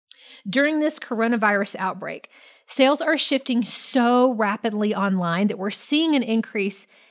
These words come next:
of sixty percent in our online sales just as of this, what, third week in March.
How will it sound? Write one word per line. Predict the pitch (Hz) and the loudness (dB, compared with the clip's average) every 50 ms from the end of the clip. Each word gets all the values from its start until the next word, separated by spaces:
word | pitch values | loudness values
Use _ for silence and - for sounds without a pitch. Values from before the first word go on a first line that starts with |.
| _ _ _ - | _ _ _ -4
of | 220 214 208 | -2 -2 -2
sixty | - - - - - 311 320 320 - - - 302 269 | -2 -6 -6 -2 0 0 0 0 -2 -2 0 0 0
percent | - - - 247 202 - - - - - 254 247 202 165 - 220 - - _ - | -2 -4 -4 -4 -4 -4 -6 -6 0 2 2 2 2 0 -4 -8 -14 -18 _ -4
in | 226 208 | -2 -2
our | 196 185 175 | 0 0 0
online | 185 208 196 196 180 180 190 | 0 2 2 2 2 0 -2
sales | - - 165 156 160 185 - - - _ _ _ - | -2 -4 -4 -4 -4 -8 -10 -16 -20 _ _ _ -8
just | 190 175 226 233 233 - - | -4 0 2 0 0 0 0
as | 208 208 202 208 202 | 0 2 2 2 2
of | 202 180 | 0 -2
this, | 180 185 180 - - - | -4 -6 -8 -10 -12 -14
what, | - - - _ _ _ | -14 -14 -14 _ _ _
third | - 214 202 202 196 190 | -2 -2 0 0 0 -2
week | 196 180 180 - | -2 -4 -4 -4
in | 185 180 | -4 -4
March. | 175 - - - - - - - | -4 -6 -8 -12 -14 -14 -14 -14